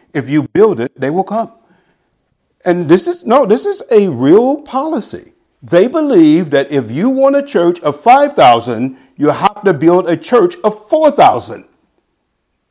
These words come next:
And so however many people you want to get in that church, you have to build the church to that number. And the people will psychologically, they'll come. This is,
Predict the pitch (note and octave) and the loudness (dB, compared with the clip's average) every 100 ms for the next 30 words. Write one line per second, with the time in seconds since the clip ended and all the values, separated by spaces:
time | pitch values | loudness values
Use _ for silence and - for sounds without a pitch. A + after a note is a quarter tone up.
0 | _ _ _ _ _ _ _ _ - D3+ | _ _ _ _ _ _ _ _ -6 -2
1 | F#3+ E3+ - F3+ G3 C4+ D#4 D#4+ D#4 D#4 | 2 2 4 4 6 4 2 2 0 2
2 | C#4+ C#4+ A#3+ B3+ B3+ C4 B3+ G3 B3+ C4 | 0 2 0 2 4 4 2 0 2 2
3 | B3 A#3 A#3+ C4+ F3+ C#3+ - - _ _ | 2 -2 -2 2 2 0 -10 -20 _ _
4 | D#3 D#3+ - - B3+ B3+ - G#3 A#2 G#3+ | -2 -2 -2 -6 -6 -6 -2 -2 0 2
5 | A3 G#3+ F3+ - A#3+ G#3 - - G#3+ E3+ | 2 2 -6 0 0 0 -6 -8 -4 2
6 | F3+ E3+ C#3+ F3+ D#3+ G#2+ F2 _ _ - | 0 0 -4 -4 -4 -8 -14 _ _ -20
7 | _ _ _ _ _ _ _ _ - F3 | _ _ _ _ _ _ _ _ -4 -2
8 | G#3 - D3+ C#3 E3 C#3+ D3 D3+ E3+ E3 | -2 -2 -6 -2 -4 -2 -4 0 -2 0
9 | D#3 E3 G3+ D#3 - A#2 A#2+ C3+ D#3+ A#3+ | -2 -2 -2 -6 -10 -8 -6 -8 -10 -18
10 | C4+ _ _ _ _ _ _ _ _ _ | -20 _ _ _ _ _ _ _ _ _
11 | _ _ _ _ _ _ _ _ _ _ | _ _ _ _ _ _ _ _ _ _
12 | D3 B3 - G#3+ G#3 - | 0 0 2 -2 -2 -14